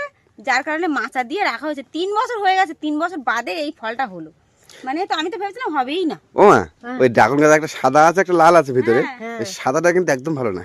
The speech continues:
Speaker 3: না, না, সাদাটা ভালো না, মানে, ভেতরে যেরকম লাল,
Speaker 2: লাল
Speaker 3: বাইরে
Speaker 2: বলতে এটা
Speaker 3: সেরকম
Speaker 2: গোলাপি কালারের হয়।
Speaker 3: গোলাপি কালার,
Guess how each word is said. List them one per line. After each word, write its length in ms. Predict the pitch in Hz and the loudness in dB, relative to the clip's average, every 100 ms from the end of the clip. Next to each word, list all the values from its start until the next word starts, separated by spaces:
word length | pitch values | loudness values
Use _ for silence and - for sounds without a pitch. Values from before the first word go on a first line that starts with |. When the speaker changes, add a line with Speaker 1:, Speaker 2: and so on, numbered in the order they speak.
| - | -10
Speaker 3:
না, 240 | 233 262 | -10 -8
না, 120 | 262 240 | -8 -10
সাদাটা 360 | 233 247 294 | -8 -4 -4
ভালো 200 | 285 269 | -6 -8
না, 180 | 240 208 | -10 -10
মানে, 200 | 208 240 247 190 180 | -10 -12 -12 -14 -14
ভেতরে 360 | 214 247 247 240 | -12 -10 -10 -8
যেরকম 420 | 233 247 262 254 | -6 -6 -6 -6
লাল, 240 | 277 415 440 _ _ - | -4 -4 -4 _ _ 0
Speaker 2:
লাল 160 | 120 | 4
Speaker 3:
বাইরে 140 | 120 185 | 6 8
Speaker 2:
বলতে 220 | 202 202 | 6 6
এটা 100 | 214 | 4
Speaker 3:
সেরকম 80 | 170 | 6
Speaker 2:
গোলাপি 300 | 160 170 175 | 6 6 4
কালারের 320 | 180 165 123 | 4 4 2
হয়। 80 | 107 | 0
Speaker 3:
গোলাপি 260 | 233 240 247 | -8 -10 -12
কালার, 280 | 247 254 | -8 -8